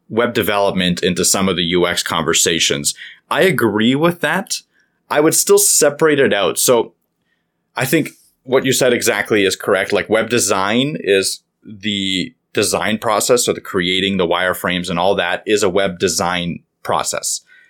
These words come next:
Then actually laying it out and coding it up, as,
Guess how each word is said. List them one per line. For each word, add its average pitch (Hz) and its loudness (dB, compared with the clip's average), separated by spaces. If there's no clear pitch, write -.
Then 110 -2
actually 117 0
laying 123 2
it 113 2
out 104 2
and 95 -6
coding 117 2
it 98 0
up, 98 -4
as, 104 -4